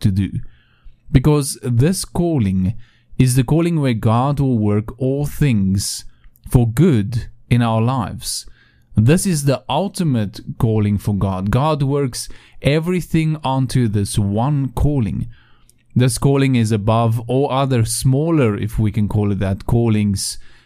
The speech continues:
we might have. Things like our place in the ministry, our place in church, what jobs we do,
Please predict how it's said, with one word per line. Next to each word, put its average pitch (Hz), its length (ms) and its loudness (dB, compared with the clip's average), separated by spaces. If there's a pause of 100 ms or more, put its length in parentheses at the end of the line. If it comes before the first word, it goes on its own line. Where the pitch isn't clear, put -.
we 110 160 4
might 107 300 2
have. 117 500 -2 (800)
Things 117 300 6
like 107 340 2 (420)
our 110 180 2
place 117 420 0
in 117 160 0
the 107 80 2
ministry, 120 540 2
our 95 120 -2
place 107 320 -2
in 110 100 2
church, 110 500 0
what 110 280 0
jobs 120 500 0
we 101 140 2
do, 92 300 -2